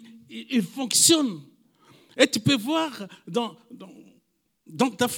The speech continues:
dans ton quartier, dans ton lieu de travail, comment les gens font. Et tu te dis, « Ah, je dois faire un effort. »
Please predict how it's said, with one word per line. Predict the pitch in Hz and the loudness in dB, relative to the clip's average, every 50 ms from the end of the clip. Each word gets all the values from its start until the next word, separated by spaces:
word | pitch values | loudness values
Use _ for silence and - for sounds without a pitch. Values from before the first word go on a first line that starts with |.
| - - | -12 -12
dans | 202 170 208 202 190 185 185 175 | -10 -8 -8 -6 -6 -6 -6 -2
ton | - - 277 269 | 2 4 4 4
quartier, | 277 - 277 214 - - - - 302 320 339 339 294 226 - _ _ _ _ _ _ _ _ _ _ _ _ _ _ _ | 2 -2 -10 -10 -10 -12 -6 -2 -2 -2 -2 -4 -8 -12 -16 _ _ _ _ _ _ _ _ _ _ _ _ _ _ _
dans | 160 233 247 240 | 2 2 2 2
ton | - - 247 254 | 2 -2 -2 0
lieu | 233 247 294 294 | 0 0 0 -2
de | - | -4
travail, | - 269 285 262 339 339 - - | -8 -8 -6 -2 -2 -2 -2 0
comment | - 277 254 294 320 | 0 0 2 2 2
les | 311 277 262 247 | 0 -2 -2 -4
gens | 208 202 302 302 302 | -4 -4 -4 -4 -4
font. | - - 349 381 370 302 - - - | -6 -8 -6 -4 -4 -4 -4 -6 -6
Et | - 240 226 | -6 -6 -6
tu | - 240 240 | -6 -6 -6
te | - 240 | -4 -4
dis, « | 220 175 233 254 - - - | -4 -4 -4 -6 -6 -8 -8
Ah, | 180 - - _ _ _ _ _ _ _ _ _ _ | -8 -8 -10 _ _ _ _ _ _ _ _ _ _
je | - 139 - 160 147 | -14 -14 -12 -12 -14
dois | 135 135 170 214 220 - - 220 | -14 -12 -12 -12 -12 -12 -14 -16
faire | 185 - - 226 226 175 208 | -16 -12 -10 -10 -8 -8 -8
un | 214 208 | -8 -8
effort. » | 190 175 - - - - 131 - - | -8 -8 -10 -12 -16 -18 -20 -20 -20